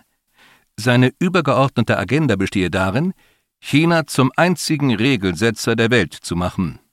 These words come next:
meint Willy Lam. Während China in der Nachbarschaft vor allem militärische Mittel benutzt, um Nachbarn einzuschüchtern und unter Druck zu setzen,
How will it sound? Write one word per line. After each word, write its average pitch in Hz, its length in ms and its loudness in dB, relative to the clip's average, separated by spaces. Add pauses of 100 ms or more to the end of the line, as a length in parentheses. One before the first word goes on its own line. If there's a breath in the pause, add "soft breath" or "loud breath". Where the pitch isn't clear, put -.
(380)
meint 85 380 -4
Willy 101 340 0
Lam. 95 280 -2 (2000 soft breath)
Während 120 320 2
China 151 380 -2
in 87 160 -4
der 80 100 -8
Nachbarschaft 104 800 -8
vor - 260 -8
allem 95 220 -2
militärische 90 680 -4
Mittel 107 260 0
benutzt, 107 600 -2
um 82 160 -4
Nachbarn 85 420 -6
einzuschüchtern 107 840 -4
und 95 260 -6
unter - 280 -8
Druck 107 300 -6
zu - 120 -8
setzen, 113 420 -4